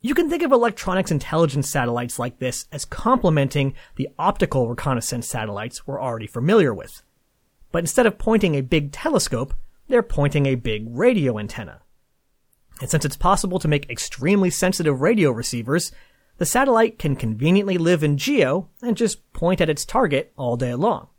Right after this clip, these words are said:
Again, there's no official word, but from what I've read, it seems that this satellite was a complete success,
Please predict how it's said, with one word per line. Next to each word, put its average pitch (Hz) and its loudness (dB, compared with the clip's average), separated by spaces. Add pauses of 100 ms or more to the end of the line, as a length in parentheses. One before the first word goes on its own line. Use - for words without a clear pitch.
(1300)
Again, 311 2
there's 240 2
no 294 6
official 214 4
word, 143 4
but - -4
from 147 -2
what 202 2
I've 220 2
read, 240 6
it 143 -10
seems 220 0
that - -2
this 208 -2
satellite 190 0
was 139 -2
a - -4
complete 185 -2
success, - -2